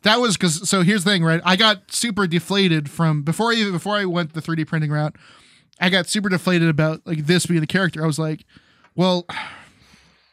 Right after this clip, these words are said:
I haven't really, like, I haven't, like, started ordering stuff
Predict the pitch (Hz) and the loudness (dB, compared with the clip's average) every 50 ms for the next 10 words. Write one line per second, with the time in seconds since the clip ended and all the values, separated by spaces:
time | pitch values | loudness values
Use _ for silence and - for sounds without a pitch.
0 | _ _ _ _ _ _ _ _ _ _ _ _ _ _ _ _ - - - - | _ _ _ _ _ _ _ _ _ _ _ _ _ _ _ _ -20 -20 -20 -20
1 | _ _ _ _ _ _ _ _ _ _ - 160 196 226 233 233 226 202 202 214 | _ _ _ _ _ _ _ _ _ _ -2 0 2 2 2 2 2 2 2 4
2 | 202 185 170 165 165 156 - - - 170 196 196 202 190 170 160 - - 190 185 | 4 4 4 4 2 0 -2 -2 -2 0 0 2 2 0 0 0 -2 -2 0 0
3 | 165 160 151 143 156 - _ _ _ _ - - 196 175 165 175 180 180 180 185 | 0 -2 -4 -8 -14 -20 _ _ _ _ -8 -2 0 2 4 4 4 4 2 2
4 | 190 180 - - - 196 190 196 190 - - - - | 2 0 -2 -2 0 0 2 2 0 -2 -6 -12 -20